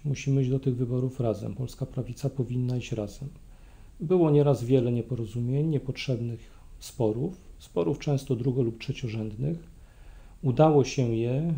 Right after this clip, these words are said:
dzięki, y, wysiłkowi przede wszystkim Jarosława Kaczyńskiego, który nie musiał. Wygrał te wybory zdecydowanie ostatnio z tymi mniejszymi ugrupowaniami, ale chciał. Chciał pokazać, że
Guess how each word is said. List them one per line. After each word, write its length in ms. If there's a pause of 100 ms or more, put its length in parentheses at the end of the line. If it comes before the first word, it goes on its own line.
(120)
dzięki, 720 (180)
y, 40 (1000)
wysiłkowi 920 (380)
przede 240
wszystkim 340
Jarosława 420
Kaczyńskiego, 640
który 320 (440)
nie 140
musiał. 480 (520)
Wygrał 300
te 120
wybory 360
zdecydowanie 680
ostatnio 420
z 80
tymi 180
mniejszymi 440
ugrupowaniami, 800
ale 140
chciał. 420 (580)
Chciał 240
pokazać, 520
że 360